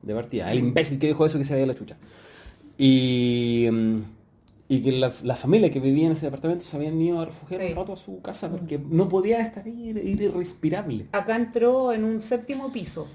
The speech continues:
Speaker 2: que yo encuentro que, loco, ¿cómo entra en un séptimo piso? ¿Para dónde estáis disparando? O sea,
Speaker 1: Mm.
Speaker 2: esos tipos no tienen ningún control de nada.
Speaker 3: No, ni un control de nada. Y, pucha, aquí me quedó...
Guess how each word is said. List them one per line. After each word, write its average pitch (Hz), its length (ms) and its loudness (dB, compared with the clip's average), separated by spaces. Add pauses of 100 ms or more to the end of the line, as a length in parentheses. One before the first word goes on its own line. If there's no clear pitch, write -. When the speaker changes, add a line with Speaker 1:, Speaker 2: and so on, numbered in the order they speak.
(140)
Speaker 2:
que 139 320 -4
yo 131 140 -10
encuentro 135 500 -8
que, 127 420 -8
loco, 165 300 -2
¿cómo 185 220 2
entra 220 220 2
en 220 40 4
un 214 60 2
séptimo 220 400 -4
piso? 220 240 -4
¿Para 196 100 -2
dónde 208 140 -4
estáis 220 260 -4
disparando? 208 540 0
O - 20 0
sea, 110 140 -2
Speaker 1:
Mm. 190 40 -8
Speaker 2:
esos 202 180 -12
tipos 208 220 -6
no 196 120 -4
tienen 208 180 -2
ningún 196 280 -4
control 226 380 6
de 285 160 8
nada. 208 640 4
Speaker 3:
No, 202 120 -4
ni 208 100 -8
un 202 60 -10
control 214 300 -6
de 214 60 -12
nada. 208 180 -10 (280)
Y, 226 240 -8 (100)
pucha, 220 460 -10
aquí 226 640 -6 (180)
me 208 180 -4
quedó... 214 220 -4